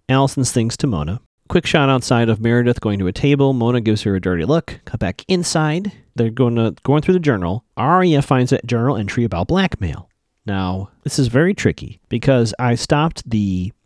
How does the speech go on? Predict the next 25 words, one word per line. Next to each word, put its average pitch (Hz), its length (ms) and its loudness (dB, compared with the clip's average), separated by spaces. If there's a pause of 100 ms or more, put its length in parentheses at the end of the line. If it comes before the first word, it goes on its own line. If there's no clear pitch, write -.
(100)
video 65 440 -2
and 87 100 -6
I 90 60 -2
read 104 240 0
the 107 60 0
journal 87 320 -2
entry. - 440 -10 (100)
It 120 120 -4
doesn't 247 380 2
say, 139 640 0 (100)
it 139 100 0
doesn't, 196 440 0 (400)
it 139 80 -6
doesn't 180 280 2
say 143 400 2
Byron. 82 500 -2 (240)
It 127 40 0
doesn't 135 260 -2
say 143 200 0
Meredith. 78 600 -2 (480)
It 131 180 0
says 165 640 2
I'm 120 220 -4
blackmailing 139 720 2
somebody 95 640 -2